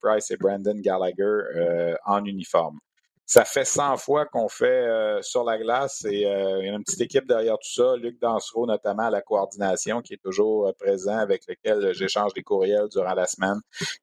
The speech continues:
Christian Daou à la recherche, qui souvent est celui qui va, euh, faire le, comme on dit, le booking des entrevues avec, euh, nos différents intervenants. C'est pas toujours facile de coordonner tout,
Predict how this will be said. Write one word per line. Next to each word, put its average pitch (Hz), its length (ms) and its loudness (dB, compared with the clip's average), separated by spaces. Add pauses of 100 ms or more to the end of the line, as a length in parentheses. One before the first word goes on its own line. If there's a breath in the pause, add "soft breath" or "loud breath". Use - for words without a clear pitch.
Christian 123 360 2
Daou 120 300 2
à 120 60 0
la 110 100 0
recherche, 117 540 0
qui 104 80 -20
souvent 113 400 2
est 110 100 2
celui 110 440 -4
qui - 280 -14
va, 104 60 4
euh, 101 380 2 (540)
faire 117 280 4
le, 98 340 0 (260)
comme 101 140 -2
on 104 100 2
dit, 110 140 -4
le 113 100 2
booking 131 540 -4
des 110 200 -2
entrevues 110 680 0
avec, 98 320 0
euh, 95 80 0
nos 101 180 -2
différents 107 440 0
intervenants. 101 540 0
C'est - 220 -8
pas - 80 -4
toujours 104 320 0
facile 117 420 0
de 104 100 0
coordonner 101 580 0
tout, - 140 -14